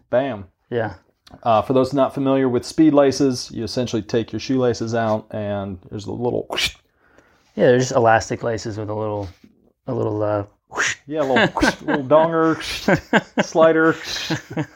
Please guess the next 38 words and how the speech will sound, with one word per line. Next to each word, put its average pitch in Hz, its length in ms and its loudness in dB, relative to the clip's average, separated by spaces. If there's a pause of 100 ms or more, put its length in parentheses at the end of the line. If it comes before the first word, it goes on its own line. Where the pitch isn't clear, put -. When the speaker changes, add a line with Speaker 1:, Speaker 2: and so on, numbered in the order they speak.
(220)
Speaker 1:
clamper 185 400 0
thingy. 120 400 -2
Speaker 2:
Yeah. 139 140 4 (100)
Speaker 1:
Uh, 127 500 4
that's 131 220 -8
technical 107 400 -4
terms, 90 340 -14
so 110 80 -10
if 101 80 -10
you 120 60 -10
didn't 110 180 -8
understand 101 400 -10
that, 95 140 -6
Speaker 2:
Yeah. 131 120 0
Speaker 1:
apologies. 98 540 -4
Speaker 2:
We'll 135 120 -4
put 127 180 0
it 110 60 2
in 104 100 -2
the 101 200 -4
Speaker 1:
Uh, 113 100 8
Speaker 2:
notes. 107 120 6
Speaker 1:
but 110 100 -6
super 160 240 2
cheap 139 360 2
and 113 140 -6
convenient. 123 520 0 (100)
Uh, 110 280 0
great 139 260 4
for 135 80 -4
triathletes. 123 880 0
Speaker 2:
Yeah. 131 300 2
Speaker 1:
Great 127 220 2
for 139 100 -2
lazy 123 280 2
people 95 420 -6
like 110 200 -4
me. 120 200 -4